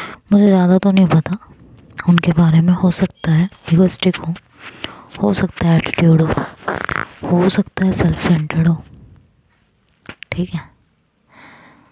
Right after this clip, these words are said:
but तुझे उससे को-, उनसे कोई प्रॉब्लम है, उनसे डिस्कस कर, उनका गुस्सा मुझ पे मत उतार, और ना तू ये जजमेंट दे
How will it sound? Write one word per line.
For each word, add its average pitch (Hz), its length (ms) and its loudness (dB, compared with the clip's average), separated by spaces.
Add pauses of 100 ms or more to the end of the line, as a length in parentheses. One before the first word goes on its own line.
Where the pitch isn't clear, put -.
(380)
but - 500 -2 (440)
तुझे 180 220 0
उससे 180 400 -2
को-, 190 160 -2
उनसे 185 300 0
कोई 180 140 -2
प्रॉब्लम 180 520 0
है, 202 100 0 (1160)
उनसे 190 220 2
डिस्कस 170 420 0
कर, 175 160 -6 (680)
उनका 185 260 2
गुस्सा 202 540 0 (840)
मुझ 180 220 2
पे 190 160 0
मत 165 220 2
उतार, 165 380 -2 (360)
और 180 60 4
ना 190 180 6
तू 208 160 0
ये 185 280 2
जजमेंट 185 540 2
दे 208 100 0